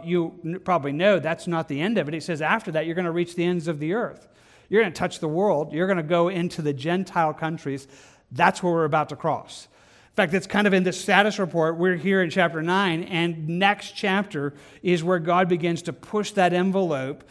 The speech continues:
and, and draw them into beginning to reach the Gentiles and to beginning to see how that's gonna work. But so far, you know, that's kind of where they are. Now, it's a fun thing just to kind of think about this again because,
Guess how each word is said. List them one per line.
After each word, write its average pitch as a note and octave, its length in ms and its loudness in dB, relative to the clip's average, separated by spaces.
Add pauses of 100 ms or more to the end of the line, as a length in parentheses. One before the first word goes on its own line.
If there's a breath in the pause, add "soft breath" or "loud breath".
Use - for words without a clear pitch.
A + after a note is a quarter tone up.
(200 loud breath)
and, F3+ 220 0
and E3+ 180 0
draw F3 320 2
them E3 260 0
into E3+ 280 -2
beginning E3 400 -2
to D#3 80 -4
reach F3 300 -4
the E3 80 -4
Gentiles F3 580 -6
and C#3+ 120 -6
to C#3 60 -6
beginning D#3+ 380 -4
to D3 80 -10
see F#3 180 -4
how E3 180 0
that's D#3+ 240 -2
gonna C#3+ 240 -6
work. F#3 380 0 (260 loud breath)
But A3+ 140 -2
so C#4 300 2
far, C#3+ 560 -4
you G3+ 120 -4
know, G3 120 0
that's G3 260 -2
kind F#3+ 300 -2
of F3 100 -2
where F3+ 220 0
they F3+ 160 -2
are. G3 260 -2 (340 loud breath)
Now, A#3 200 0
it's A#3 200 -4
a A3 60 -2
fun A#3+ 320 2
thing G3 200 2
just F#3+ 180 -2
to F#3+ 40 -14
kind F#3+ 200 0
of E3+ 60 -4
think G3+ 280 0
about C#3 300 -2
this F3 180 -6
again D3+ 320 -2
because, E3 680 -2